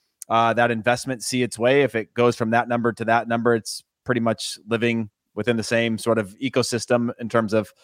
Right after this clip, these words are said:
uh, ownership groups. Uh, but again, I don't, I don't love it. Um, I, I don't wanna see him go to the Premier League. I think it's another leap too far where the chances will be too few and far between. And also just, like, he's, he's not there yet as a player,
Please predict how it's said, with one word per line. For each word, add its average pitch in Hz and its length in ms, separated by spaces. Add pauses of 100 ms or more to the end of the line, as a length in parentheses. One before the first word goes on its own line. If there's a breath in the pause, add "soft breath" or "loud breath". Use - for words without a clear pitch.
(260 soft breath)
uh, 110 260
ownership 139 400
groups. 185 360 (1160 loud breath)
Uh, 131 400 (100)
but 165 200
again, 156 220
I 143 100
don't, 156 220 (180)
I 131 100
don't 131 160
love 104 140
it. 92 120 (260)
Um, 107 920
I, 127 160
I 131 120
don't 139 200
wanna 135 200
see 135 220
him 123 400 (520)
go 127 120
to 123 60
the 107 80
Premier 131 260
League. 123 280
I 117 120
think 120 140
it's 110 120
another 120 360
leap 117 280
too 123 180
far 120 460
where 113 140
the 98 100
chances 117 380
will 110 100
be 107 140
too 123 180
few 120 340
and 110 100
far 117 160
between. 117 580 (480)
And 156 100
also 202 320
just, 202 300
like, 202 160
he's, 180 320
he's 160 180
not 185 300
there 202 160
yet 104 220
as 101 180
a 98 60
player, 85 420